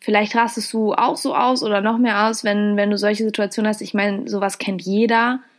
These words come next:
Das ist jetzt gar keine exotische Geschichte gewesen, ne? Mit Zügen ist sowieso immer irgendwas. Und meistens ist es so, dass ich eigentlich auch jemand bin, das ist, das ist mein Lifehack zum Ende, ähm, weil ich will nicht so viel jetzt darüber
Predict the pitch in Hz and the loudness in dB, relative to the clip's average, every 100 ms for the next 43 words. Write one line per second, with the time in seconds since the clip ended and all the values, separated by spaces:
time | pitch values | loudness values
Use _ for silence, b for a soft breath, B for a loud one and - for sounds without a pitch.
0 | b b - - 208 - 196 - 185 196 | b b -12 -8 -6 -2 -2 2 2 2
1 | - 208 202 180 - 220 208 190 202 185 | 0 0 0 -2 -2 -4 -2 -4 -4 -2
2 | 226 214 247 214 208 220 233 226 240 208 | -2 -2 -4 -4 0 0 2 2 2 2
3 | 202 185 - 226 214 196 - 180 170 208 | 0 -4 -2 0 0 -2 -4 -4 0 0
4 | - 226 254 247 247 247 240 226 247 254 | 0 2 2 2 0 2 2 2 2 -2
5 | B B B B B 202 214 330 320 294 | B B B B B 2 4 2 -2 -4
6 | 262 226 - 247 226 220 - - - 226 | -4 -6 -2 0 0 0 -4 -10 -2 0
7 | 262 254 240 240 240 - - - 226 - | 2 2 2 0 -2 -10 -16 -4 -4 -2
8 | 233 220 220 208 226 220 208 - - - | 0 0 0 0 0 0 -2 -4 -8 -10
9 | - 302 320 254 220 196 208 208 208 262 | -2 0 2 0 2 2 2 4 4 2
10 | - 208 - 190 165 196 190 185 - 185 | -2 -4 -6 -4 0 0 2 2 0 -2
11 | 180 180 185 - 196 196 - 196 190 202 | -4 -2 -4 -2 -2 -2 -2 -2 -2 -2
12 | 190 185 180 - 190 185 185 185 | 0 0 -2 -4 -4 -2 0 0